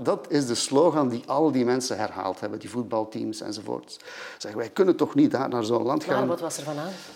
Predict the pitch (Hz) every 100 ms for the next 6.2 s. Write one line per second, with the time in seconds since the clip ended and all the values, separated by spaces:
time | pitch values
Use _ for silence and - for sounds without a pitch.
0 | - _ - _ _ _ _ - - 147
1 | 127 202 180 190 175 170 170 185 190 185
2 | 180 170 170 - - 131 127 165 175 160
3 | 175 170 156 139 143 151 - 131 156 190
4 | 131 110 - - - - - 110 120 113
5 | 98 135 180 - - - - - 147 165
6 | 107 90